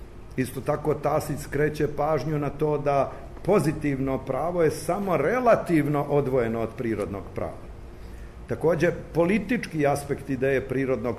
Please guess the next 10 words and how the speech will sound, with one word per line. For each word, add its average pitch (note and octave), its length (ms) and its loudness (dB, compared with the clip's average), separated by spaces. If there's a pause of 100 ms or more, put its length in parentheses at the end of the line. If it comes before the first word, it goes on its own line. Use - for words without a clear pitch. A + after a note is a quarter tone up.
prava B2 400 -2 (440)
je B2 120 0
važan A2+ 500 0
i G#2+ 180 -2
trebalo B2+ 420 2
bi A#2 120 -2
da B2 100 0
ima C3 240 0
smisao C3+ 720 0
u B2+ 200 -2